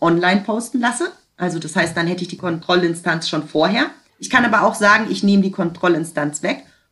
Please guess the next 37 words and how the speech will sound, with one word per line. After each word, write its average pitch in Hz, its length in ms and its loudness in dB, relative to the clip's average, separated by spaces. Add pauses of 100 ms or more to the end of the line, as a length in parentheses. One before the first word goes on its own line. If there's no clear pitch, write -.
gucke, 277 280 2
wie 202 120 2
entwickelt 180 440 0
sich 160 180 -6
die 160 100 -6
Map 170 260 -2 (160)
und 196 160 0
gehe 208 160 0
dann 214 220 6
in 302 100 8
die 277 80 6
Rücksprache 233 520 0
mit 208 160 0
den 196 100 4
Jugendlichen. 202 680 -2 (160)
Hey, 190 160 0
guck 269 220 -2
mal, 202 140 0
wir 185 120 -4
haben 202 220 2
die 170 60 -6
Map, 196 200 -2 (480)
wir 196 100 -2
geben 214 220 0
euch 214 200 0
die 220 100 -6
Möglichkeit 208 580 -4
der 175 160 -4
Wünsche. 226 460 2 (260)
Warum 190 340 2
ist 208 160 -6
denn 196 120 2
jeder 202 260 0
zweiter 190 400 -2
Wunsch 214 240 -2
ein 202 80 -6
Quatsch? - 440 -6